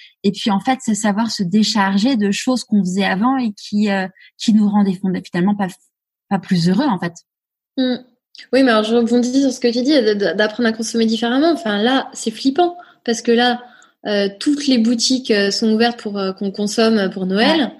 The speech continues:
Speaker 2: Et à côté de ça, moi, ça me rend malade de voir les théâtres et les cinémas fermés.
Speaker 1: Ah,
Speaker 2: Enfin,
Speaker 1: bah ouais, ouais, ouais.
Speaker 2: euh, du coup, tu te dis, en fait, de nous considérer comme, euh, non essentiels.
Speaker 1: Mm.
Speaker 2: Mais en fait, enfin, j'ai envie de pleurer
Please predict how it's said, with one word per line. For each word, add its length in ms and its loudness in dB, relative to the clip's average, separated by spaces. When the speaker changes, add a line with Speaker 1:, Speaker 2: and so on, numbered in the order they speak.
Speaker 2:
Et 80 -4
à 60 -4
côté 280 -2
de 40 -10
ça, 140 2
moi, 140 2
ça 160 -2
me 140 -2
rend 280 -4
malade 760 2
de 160 -6
voir 280 0
les 200 0
théâtres 420 0
et 60 -2
les 80 -2
cinémas 440 -2
fermés. 480 0
Speaker 1:
Ah, 240 4
Speaker 2:
Enfin, 160 -2
Speaker 1:
bah 100 -4
ouais, 20 -6
ouais, 160 -10
ouais. 360 0
Speaker 2:
euh, 40 -2
du 120 -4
coup, 120 0
tu 140 -2
te 60 -6
dis, 180 2
en 140 -2
fait, 160 0
de 140 -2
nous 240 0
considérer 600 0
comme, 280 -4
euh, 300 -6
non 260 4
essentiels. 680 0
Speaker 1:
Mm. 120 -6
Speaker 2:
Mais 680 2
en 120 0
fait, 260 -2
enfin, 420 -2
j'ai 80 -2
envie 180 -2
de 60 -10
pleurer 280 2